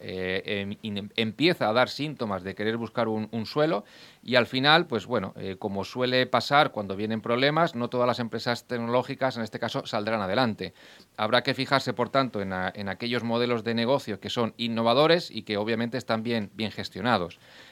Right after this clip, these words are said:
Esas empresas son las que seguirán aportando valor para los accionistas y si siempre decimos que hay que ser selectivos a la hora de invertir, pues ahora incluso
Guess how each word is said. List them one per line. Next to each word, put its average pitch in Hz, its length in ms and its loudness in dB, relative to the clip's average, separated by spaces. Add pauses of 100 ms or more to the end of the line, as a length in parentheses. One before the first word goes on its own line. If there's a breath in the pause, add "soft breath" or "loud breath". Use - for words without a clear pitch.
(140 soft breath)
Esas 135 220 0
empresas 135 340 0
son 127 120 -2
las 120 160 0
que 120 200 0
seguirán 123 440 2
aportando 127 520 2
valor 131 340 4
para 98 200 -6
los 92 260 -6
accionistas 185 680 -2 (320 soft breath)
y 117 260 -2
si - 160 -6
siempre 147 260 0
decimos 139 300 0
que - 80 -2
hay 127 60 0
que 127 100 -6
ser 127 160 -2
selectivos 123 600 -4
a 98 40 -2
la 101 80 2
hora 117 120 4
de 117 80 2
invertir, 120 460 -4
pues - 260 -8
ahora 113 240 -2
incluso 120 440 -2